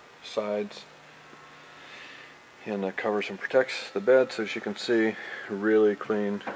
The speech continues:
really good condition. The gas tank has been relocated to sit underneath the bed. That's the, uh, the cap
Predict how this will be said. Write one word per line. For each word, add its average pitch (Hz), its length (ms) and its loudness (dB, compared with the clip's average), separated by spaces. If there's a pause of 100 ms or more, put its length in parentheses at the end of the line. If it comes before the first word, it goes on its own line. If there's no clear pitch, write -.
really 101 280 2
good 104 200 -8
condition. 101 540 -2 (240)
The 95 80 -4
gas 113 260 4
tank 120 220 0
has 110 120 -4
been 107 220 4
relocated 107 640 4
to 107 100 -2
sit 101 220 2
underneath 101 440 0
the 95 60 -4
bed. 117 300 6 (140)
That's 98 260 -2
the, 98 340 2
uh, 90 200 0
the 98 80 -6
cap 123 260 4